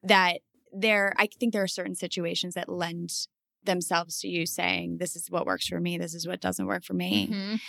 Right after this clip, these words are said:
Speaker 1: And so I get that. I think that makes a lot of sense. Also, my husband's very much like you. Of course, you guys are
Speaker 2: Two, one per-, we, we,
Speaker 1: Yeah,
Speaker 2: Bill and
Speaker 1: yeah.
Speaker 2: I are twins.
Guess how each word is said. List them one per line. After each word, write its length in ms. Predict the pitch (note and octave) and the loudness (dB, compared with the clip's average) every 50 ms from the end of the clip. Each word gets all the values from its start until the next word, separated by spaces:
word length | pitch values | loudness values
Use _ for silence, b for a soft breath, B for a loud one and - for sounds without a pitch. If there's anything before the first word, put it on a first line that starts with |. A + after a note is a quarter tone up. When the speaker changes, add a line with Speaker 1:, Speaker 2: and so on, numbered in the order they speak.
| B B B B B B B | B B B B B B B
Speaker 1:
And 140 | G3 G#3 | 4 4
so 380 | F#3+ - A3 G3+ G3 F#3+ F#3 F3+ - | 6 6 6 6 6 6 4 4 4
I 200 | F#3+ F#3+ G3 A3 G#3 | 4 4 4 4 2
get 240 | - F3 E3 - - | 0 -2 -2 0 0
that. 220 | F#3+ - E3 - | 0 0 0 0
I 100 | E3+ F#3 | 0 -2
think 180 | F3+ G3+ G3+ - | -2 -2 -2 -2
that 120 | F#3+ E3+ F3 | -2 0 0
makes 180 | E3+ D#3+ - - | -2 -4 -4 -4
a 40 | |
lot 200 | F3+ F3 - F3+ | -4 -2 -2 -2
of 60 | F3 E3+ | -2 -2
sense. 220 | - F3 F3 - | -2 -2 -4 -2
Also, 220 | - B3 B3 - C4 | 0 0 2 4 4
my 100 | A#3+ A3+ | 4 4
husband's 420 | G3+ F#3 G3 F#3 F3 F3+ F3 D#3+ - | 4 2 -2 -2 -4 -4 -6 -4 -2
very 200 | - F3 E3+ E3+ | -2 -2 0 0
much 260 | F3 E3+ F3 - - | -2 -4 -4 -6 -4
like 320 | - E3+ E3+ E3+ E3+ - | -2 -2 -2 -2 -2 -4
you. 180 | F#3+ - F3 - | -4 -2 -2 -2
Of 140 | F3 - - | -2 -4 -6
course, 320 | - - F2 - - - | -8 -6 -4 -4 -2 -2
you 60 | G2+ G2 | -2 0
guys 260 | F#2 G2 G2 - - | 0 0 0 0 -2
are 220 | F#2+ F2+ F#2 G2 C3 | -2 -2 -2 -4 -2
Speaker 2:
Two, 180 | E3+ G3+ A#3 G#3+ | 2 4 4 4
one 160 | G3+ G3 F#3+ | 4 2 -2
per-, 200 | F#3+ G3 F#3+ F#3+ F#3 | -2 -2 -2 -2 -2
we, 140 | G#3 G3+ F#3+ | -2 0 2
we, 140 | G3 G#3 - | 2 2 2
Speaker 1:
Yeah, 140 | F#3+ F#3+ - | 2 2 4
Speaker 2:
Bill 120 | G#3+ G#3 F#3+ | 4 4 4
and 80 | F#3+ | 2
Speaker 1:
yeah. 60 | F3 | 0
Speaker 2:
I 20 | E3+ | -2
are 20 | F#3+ | -4
twins. 420 | - - F3+ D#3 B3 A3+ - - | -2 -2 -2 -2 -2 -4 -8 -10